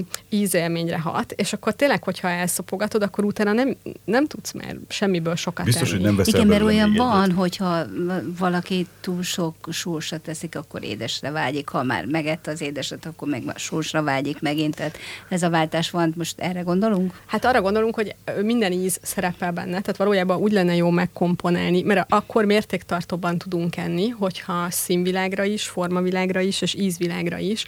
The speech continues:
Speaker 1: mind az öt elem például, ö, leképeződik a tányérunkon. Tehát, hogyha úgy néz ki mondjuk egy, ö, egy reggeli tányér, hogy van rajta mondjuk egy, ö, egy, ö, nagyon jó kovászolt kenyérből mondjuk egy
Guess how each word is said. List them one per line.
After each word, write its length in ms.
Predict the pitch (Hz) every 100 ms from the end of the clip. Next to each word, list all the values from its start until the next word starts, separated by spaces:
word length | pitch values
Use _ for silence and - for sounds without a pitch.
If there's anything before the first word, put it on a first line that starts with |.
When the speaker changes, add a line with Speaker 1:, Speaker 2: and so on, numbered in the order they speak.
| - -
Speaker 1:
mind 260 | - 214 196
az 280 | 175 170 180
öt 200 | 180 -
elem 260 | 185 185 190
például, 640 | 185 180 175 175 185 214 - - - - -
ö, 240 | 196 180
leképeződik 920 | 180 180 170 170 175 175 160 175 -
a 180 | 180 170 -
tányérunkon. 760 | 175 170 165 156 175 175 170
Tehát, 180 | 170 175
hogyha 260 | 185 -
úgy 140 | 202 233
néz 220 | 180 175
ki 120 | -
mondjuk 340 | 180 175 175 -
egy, 280 | 175 180
ö, 180 | 185 175 185 - - - - -
egy 260 | - 180
reggeli 640 | 185 190 190 190 180 175 180
tányér, 360 | - 180 180 180
hogy 140 | 185
van 160 | 190 190
rajta 300 | 185 180 185
mondjuk 400 | 180 180 180 -
egy, 280 | 180 180 185
ö, 180 | 180 185 175 - - - - -
egy, 260 | - 190 190
ö, 320 | 190 185 185 - - - - - -
nagyon 360 | 233 190 180
jó 140 | 180 180
kovászolt 720 | - 180 170 - 185 185 - -
kenyérből 500 | 185 180 180 175 180
mondjuk 300 | 180 175 185
egy 140 | 185